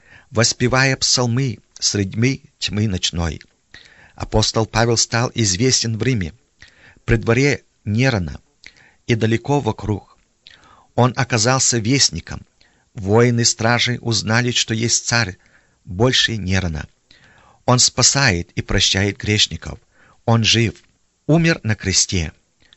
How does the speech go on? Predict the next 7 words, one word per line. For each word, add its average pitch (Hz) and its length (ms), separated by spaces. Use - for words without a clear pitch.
но 107 140
воскрес 98 680
и 110 80
в - 100
третий 117 400
день. 92 340
Притория 151 720